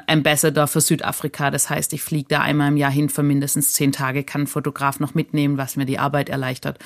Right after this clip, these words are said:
Und wir produzieren auch Content für die Destination. Ich habe Einnahmen durch Affiliate-Links, das sind sogenannte Empfehlungslinks. Das heißt, wenn ich jetzt ein Hotel oder einen Reiseführer oder eine tolle Tour empfehle, die wir auch wirklich gemacht haben,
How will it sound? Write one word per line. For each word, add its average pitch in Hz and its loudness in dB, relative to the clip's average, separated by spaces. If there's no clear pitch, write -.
Und 185 6
wir 175 6
produzieren 156 0
auch - -4
Content 135 -2
für 160 0
die 139 4
Destination. 135 -2
Ich 143 -2
habe 143 0
Einnahmen 151 4
durch 147 0
Affiliate-Links, 175 2
das 147 0
sind 147 2
sogenannte 139 0
Empfehlungslinks. 160 2
Das - -2
heißt, 139 0
wenn 139 2
ich 139 0
jetzt 143 -2
ein 143 2
Hotel 143 0
oder 139 2
einen 143 4
Reiseführer 135 0
oder 135 2
eine 135 4
tolle 139 0
Tour 156 2
empfehle, 160 0
die 143 -2
wir 143 0
auch - -4
wirklich 143 -4
gemacht 139 0
haben, 147 0